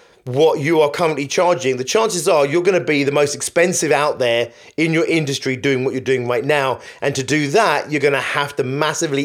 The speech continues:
innovate away from what your industry is currently doing, away from what you're doing right now. And as long as it's perceived as valuable in the marketplace,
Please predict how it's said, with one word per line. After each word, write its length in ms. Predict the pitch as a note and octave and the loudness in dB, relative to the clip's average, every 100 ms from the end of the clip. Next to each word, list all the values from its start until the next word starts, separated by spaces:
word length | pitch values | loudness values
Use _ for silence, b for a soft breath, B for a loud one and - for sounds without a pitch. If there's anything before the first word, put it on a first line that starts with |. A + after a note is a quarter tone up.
| C#3+ | -2
innovate 720 | F3 F3+ E3 A#2+ A#2 A2+ - b b b b b b b b _ D3+ | 0 2 0 0 0 -2 -6 b b b b b b b b _ -4
away 440 | C3+ C3 E3+ G3+ | -2 2 4 4
from 300 | - F3+ E3+ | 2 -2 0
what 220 | D#3+ E3 | 0 2
your 100 | D#3 | 0
industry 380 | D3+ D3 C#3 C#3+ | 0 -2 -2 -4
is 80 | C3 | -2
currently 320 | C#3+ C3+ B2+ | -2 -2 -2
doing, 280 | B2+ B2 A#2+ | 0 0 0
away 380 | A#2 B2 D#3 F#3+ | 0 2 2 2
from 140 | F3+ | 0
what 120 | D3+ | 0
you're 200 | D3 F3 | 2 0
doing 280 | F3 D#3 C3 | 2 0 0
right 200 | B2 G#2+ | -2 -4
now. 400 | A#2 A#2 A2 - b b b b - | -4 -4 -4 -8 b b b b -4
And 140 | D3+ | 0
as 100 | D3+ | 0
long 300 | B2+ E3+ G3+ | 2 4 4
as 100 | G#3+ | 4
it's 80 | E3+ | 0
perceived 560 | - D3 - F3 G#3 F3 | -2 -2 0 0 0 -2
as 120 | B2+ | -6
valuable 680 | G#2 C#3 D#3 E3+ E3 F#3+ G3 B B - | -2 0 0 0 2 0 -2 B B -4
in 100 | C3+ | -2
the 80 | |
marketplace, 880 | C3 C#3 D3 D3 - D#3 E3 E3 - | 0 0 0 -4 -2 2 2 0 -8